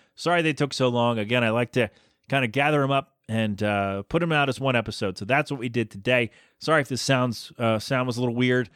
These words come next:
I'm trying. I don't know. I, I feel like every time I move around in the room, it, uh, it sounds worse. So you know what I should do is I should find a way to make, like, an awning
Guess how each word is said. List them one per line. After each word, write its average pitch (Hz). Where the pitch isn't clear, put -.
I'm 117
trying. 107
I 123
don't 117
know. 92
I, 104
I -
feel 156
like 135
every 139
time 131
I 107
move 143
around 147
in 139
the 127
room, 127
it, 113
uh, 104
it 107
sounds 123
worse. 101
So 101
you 139
know 196
what 202
I 151
should 113
do 135
is 107
I 110
should 104
find 151
a 123
way 117
to -
make, 135
like, 127
an 110
awning 110